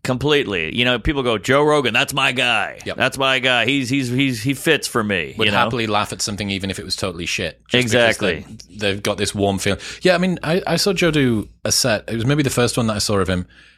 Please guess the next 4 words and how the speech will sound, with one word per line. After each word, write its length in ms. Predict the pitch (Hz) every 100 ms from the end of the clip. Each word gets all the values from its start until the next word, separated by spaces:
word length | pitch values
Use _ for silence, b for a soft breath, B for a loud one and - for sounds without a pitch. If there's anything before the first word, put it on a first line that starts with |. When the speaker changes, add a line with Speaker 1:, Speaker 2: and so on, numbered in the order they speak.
| b -
Speaker 2:
And, 220 | 123 123
uh, 260 | 120 117 110 _ _ _ _ _ _ _ _ _ _ _ _ -
at 120 | 135 139
least, 600 | 170 220 - - -